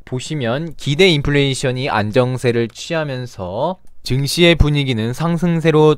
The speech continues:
전환할 것으로 저는 예상을 하고 있습니다. 하지만 오히려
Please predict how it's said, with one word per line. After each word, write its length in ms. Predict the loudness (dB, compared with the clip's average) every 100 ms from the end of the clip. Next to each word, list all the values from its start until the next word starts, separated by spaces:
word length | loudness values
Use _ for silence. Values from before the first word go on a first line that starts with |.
| -2
전환할 840 | -4 -2 -2 -4 -10 _ -4 -4
것으로 460 | 0 -2 0 0 2
저는 460 | 2 0 -2 -6 -4
예상을 440 | -4 -2 -2 -2
하고 300 | -4 -4 -2
있습니다. 520 | -2 -4 -8 -6 -8 -10 -18 -2
하지만 400 | 0 4 6 6
오히려 640 | 2 2 6 6 6 2